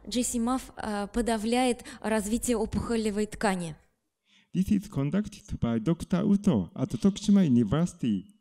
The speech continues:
Speaker 1: Э, данное исследование провёл, а, господин, а, доктор Уто в университете Токушима.
Speaker 2: Here you can see that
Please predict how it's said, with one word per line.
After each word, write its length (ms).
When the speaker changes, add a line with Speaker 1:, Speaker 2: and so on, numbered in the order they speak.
Speaker 1:
Э, 160
данное 240
исследование 540
провёл, 500
а, 140
господин, 600
а, 240
доктор 520
Уто 460
в 240
университете 800
Токушима. 1000
Speaker 2:
Here 220
you 200
can 180
see 240
that 220